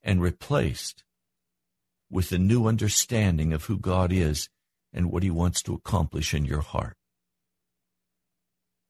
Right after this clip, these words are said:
They're now in the desert. They cannot escape. They go joyfully. I can imagine with singing and dancing,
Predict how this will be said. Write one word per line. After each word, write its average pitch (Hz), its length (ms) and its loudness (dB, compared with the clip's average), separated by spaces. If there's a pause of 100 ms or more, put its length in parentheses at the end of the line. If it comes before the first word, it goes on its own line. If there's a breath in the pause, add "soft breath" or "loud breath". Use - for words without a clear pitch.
(2750)
They're 82 220 0
now 90 280 4
in 95 100 4
the 87 80 4
desert. 101 480 2
They 82 100 0
cannot 82 500 2
escape. 110 600 2 (1900)
They 101 180 4
go 98 220 6
joyfully. 107 1000 2 (920)
I 110 160 -2
can 139 200 2
imagine 139 580 4
with 107 160 2
singing 151 640 2
and 117 420 0
dancing, 147 800 4